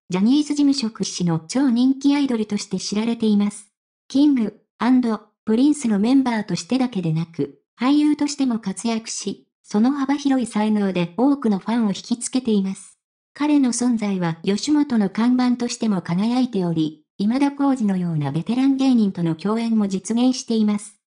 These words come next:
平野の魅力のポイント、平野紫耀の魅力は、単なる容姿だけでなく、その笑顔や表情にもあるようです。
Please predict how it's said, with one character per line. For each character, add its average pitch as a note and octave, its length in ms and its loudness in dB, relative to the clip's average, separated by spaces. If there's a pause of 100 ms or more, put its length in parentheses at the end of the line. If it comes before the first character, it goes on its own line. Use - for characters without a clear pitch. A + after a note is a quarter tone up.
(240)
平 D4 380 2
野 C#4+ 80 4
の C#4 80 4
魅 B3+ 100 4
力 C4 240 2
の C4 120 2
ポ A#3+ 160 -6
イ A3+ 100 -2
ン A3 80 0
ト、 - 380 -6 (160)
平 C#4+ 220 2
野 C#4 60 4
紫 B3 300 0
耀 C4 160 4
の G3 140 2
魅 F#3 140 0
力 G#3 260 -4
は、 F#3 160 -4 (240)
単 D4 240 2
な B3 80 2
る G3 100 0
容 B3+ 180 0
姿 A#3+ 140 -4
だ F3+ 140 -4
け D#3 100 -6
で D3 100 -4
な D#3+ 140 -2
く、 - 360 -8 (160)
そ A3 140 -2
の B3 100 2
笑 C#4+ 140 2
顔 A3+ 220 0
や D3 200 -4 (120)
表 C#4+ 160 0
情 D4+ 220 2
に A#3 120 2
も F3 120 0
あ F3+ 80 -2
る A3 100 0
よ G3+ 140 0
う E3+ 80 -2
で E3 120 -6
す。 - 280 -16